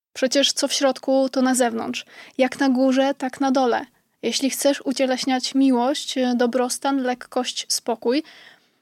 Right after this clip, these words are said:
to objawią się one wtedy, kiedy będziesz tym stanem świadomości. Żeby mogły się też one przez ciebie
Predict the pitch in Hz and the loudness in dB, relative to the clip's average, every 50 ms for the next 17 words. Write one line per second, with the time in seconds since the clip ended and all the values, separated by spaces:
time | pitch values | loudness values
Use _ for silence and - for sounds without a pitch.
0 | _ _ _ - - 277 262 262 262 277 262 - - _ _ - 247 220 254 262 | _ _ _ -2 2 4 4 4 4 2 0 -4 -18 _ _ -2 -2 0 2 2
1 | 277 294 302 311 302 285 - 294 277 269 269 269 269 269 277 285 - _ _ _ | 2 4 4 2 2 2 0 0 2 2 2 2 2 2 0 -2 -4 _ _ _
2 | _ - - - 254 247 226 233 254 - _ _ _ - - 262 233 254 254 254 | _ 2 2 4 4 4 2 2 0 -4 _ _ _ -6 -4 -2 2 4 2 2
3 | 247 - 262 254 254 247 254 247 - - - 247 233 - - - 247 233 233 233 | 2 2 0 2 2 2 0 0 -2 -2 -2 -4 -4 -4 -4 -4 -2 -2 -2 -2
4 | 233 - - - 220 226 226 220 220 233 - - - 226 247 _ _ - - _ | -2 -2 -4 -2 -2 -2 -2 -2 -4 -4 -6 -6 -6 -6 -6 _ _ -20 -20 _
5 | _ _ _ _ _ _ _ _ _ _ _ - 262 254 254 269 277 294 349 311 | _ _ _ _ _ _ _ _ _ _ _ 0 0 2 4 4 6 6 4 4
6 | 277 254 240 - - 233 - 240 233 - - 247 240 240 240 240 - 247 - - | 2 0 0 0 -2 -2 -2 -2 -4 -2 -2 -2 -2 -2 -2 -4 -6 -8 -6 -4
7 | - 254 240 247 240 240 240 247 | -4 -4 -2 0 0 0 0 0